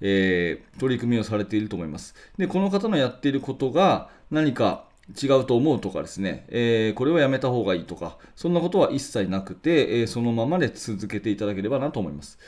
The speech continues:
で、本質的な、えー、問題としてですね、二人はエース級に上手いと。で、その他は中学校から始めた子で上手くないし、他のな-、習い事もしてたりして、そこまでバスケットに熱心ではないというような感じだと思うのですね。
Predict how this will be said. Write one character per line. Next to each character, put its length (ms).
で、 80
本 260
質 180
的 200
な、 300
え 260
ー、 20
問 340
題 220
と 100
し 120
て 100
で 100
す 100
ね、 80
二 300
人 200
は 240
エ 220
ー 40
ス 160
級 240
に 200
上 260
手 60
い 40
と。 180
で、 100
そ 140
の 100
他 240
は 140
中 200
学 140
校 100
か 80
ら 60
始 160
め 80
た 80
子 80
で 80
上 240
手 80
く 60
な 140
い 60
し、 440
他 220
の 140
な-、 240
習 260
い 20
事 180
も 80
し 60
て 60
た 100
り 100
し 80
て、 140
そ 120
こ 80
ま 80
で 80
バ 120
ス 80
ケ 80
ッ 40
ト 100
に 100
熱 200
心 360
で 80
は 120
な 180
い 80
と 160
い 200
う 40
よ 120
う 40
な 100
感 300
じ 120
だ 100
と 80
思 320
う 40
の 120
で 80
す 80
ね。 140